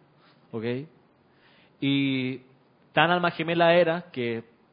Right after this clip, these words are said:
él dejó a su esposa oficial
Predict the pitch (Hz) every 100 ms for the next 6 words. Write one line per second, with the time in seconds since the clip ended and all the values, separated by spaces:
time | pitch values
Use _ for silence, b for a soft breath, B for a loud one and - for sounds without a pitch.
0 | _ _ _ _ _ _ - 135 147 139
1 | 180 170 180 170 147 131 113 175 175 175
2 | 175 175 _ _ 120 - 127 - 165 175